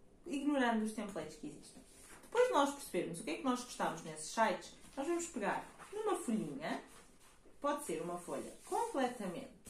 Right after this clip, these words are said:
em branco, e vamos começar a desenhar as nossas páginas do nosso website. Não precisa de ser palavra por palavra, pode ser assim bastante até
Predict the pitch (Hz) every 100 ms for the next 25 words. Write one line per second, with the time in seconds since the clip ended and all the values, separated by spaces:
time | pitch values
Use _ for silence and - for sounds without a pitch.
0 | - - - - - - - 427 262 180
1 | - - 240 - - - - 254 226 208
2 | 190 247 233 254 254 220 214 220 214 214
3 | 214 208 196 - - 160 151 151 147 151
4 | 165 151 143 - 131 - - - - -
5 | - - - - 330 427 - 269 254 254
6 | - 226 180 - - 320 269 226 190 175
7 | 175 - 165 147 - 190 240 - - -
8 | - 240 233 - 202 180 180 190 175 202
9 | - 220 196 190 196 180 -